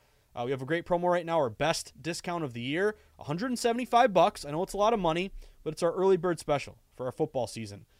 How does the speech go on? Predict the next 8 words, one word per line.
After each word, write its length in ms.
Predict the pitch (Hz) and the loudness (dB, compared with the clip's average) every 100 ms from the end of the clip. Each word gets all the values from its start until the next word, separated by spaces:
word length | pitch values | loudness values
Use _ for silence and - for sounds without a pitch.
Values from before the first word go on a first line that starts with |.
| _ | _
It's 180 | - - - | -16 -16 -2
all 220 | 143 165 | 2 2
sports 340 | - 160 160 | 2 -2 -2
included. 380 | 143 131 147 139 | -4 -6 -6 -6
It's 180 | 117 - | -8 -8
not 180 | 131 135 | -6 -4
just 220 | 139 - | -6 -6
football. 460 | 139 135 135 131 | -6 0 2 2